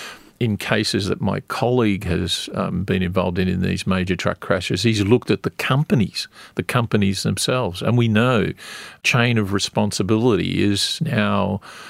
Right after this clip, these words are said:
a legal requirement. So the director of a company can be held responsible if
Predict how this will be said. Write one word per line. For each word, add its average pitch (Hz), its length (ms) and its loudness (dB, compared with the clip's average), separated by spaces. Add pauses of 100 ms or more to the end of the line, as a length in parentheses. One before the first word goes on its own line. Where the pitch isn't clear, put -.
(120)
a 92 60 -2
legal 110 500 4
requirement. 92 640 -2
So 98 320 0
the 101 100 0
director 98 460 0
of 95 80 -4
a 90 60 -6
company 113 420 -2
can 104 240 -2
be 92 100 0
held 95 240 0
responsible 95 640 -2
if 98 160 0